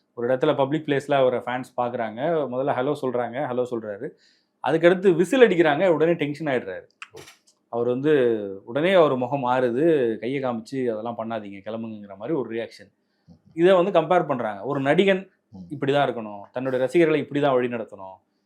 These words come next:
Speaker 1: இதுவே விஜயா இருந்திருந்தா எப்படி பண்ணிருப்பாரு?
Speaker 2: இல்ல, நீங்க நிறைய பைட்ஸ் நல்லா பார்த்திருப்பீங்க. இந்த வண்டி ஓட்டுன பசங்க ஹெல்மெட் இல்லாம வந்தது கூட திட்டி அமிச்சதெல்லாம் கூட நம்ம அந்த பைட்ஸும் இருக்குது. அவரோட கிடைக்கிற பைட்டே கம்மி அவருது.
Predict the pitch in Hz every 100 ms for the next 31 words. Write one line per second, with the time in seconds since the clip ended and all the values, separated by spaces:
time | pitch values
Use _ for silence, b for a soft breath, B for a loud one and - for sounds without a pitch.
0 | _ _ _ _ 139 170 196 170 170 185
1 | 156 143 135 139 127 120 113 110 95 101
2 | 95 113 - - _ _ 90 87 90 -
3 | 95 123 131 147 165 127 131 143 123 -
4 | 143 123 107 98 107 147 175 151 151 139
5 | 127 123 156 151 127 147 156 139 131 127
6 | 120 123 143 143 131 123 - - 135 123
7 | 127 123 123 143 131 120 120 117 127 131
8 | 156 120 113 95 - _ _ _ - 110
9 | 98 101 123 165 156 147 139 135 127 127
10 | 123 117 110 104 95 - - 120 175 185
11 | 139 160 185 180 139 156 135 123 - 110